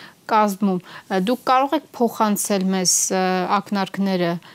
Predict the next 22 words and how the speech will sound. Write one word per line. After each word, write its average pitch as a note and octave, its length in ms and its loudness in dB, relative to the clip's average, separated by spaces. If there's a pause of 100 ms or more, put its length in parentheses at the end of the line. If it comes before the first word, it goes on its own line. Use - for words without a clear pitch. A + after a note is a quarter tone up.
(160)
երրորդ F#3 500 2
նախագահի F3+ 680 -2
նիստից G3 440 -2
հետո F#3 280 -4
ինչ G3 200 -4
էր A3 160 -6
խոսում A#3 360 -4
և G3 180 -2
առհասարակ G3 560 -2
ինչով F#3+ 380 -6
էր F3 80 -8
պայմանավորված, F3+ 960 -6
որ F3 300 -8 (400)
Արցախի G3 580 -2
մասին F3 440 -4
խոսեց, F3+ 460 -6
ինչ A3+ 220 -2
էր G3 180 -4
ակնարկում, F#3 600 -6
ինչ F#3+ 140 -2
էր, F#3 200 -4
ը, - 500 -8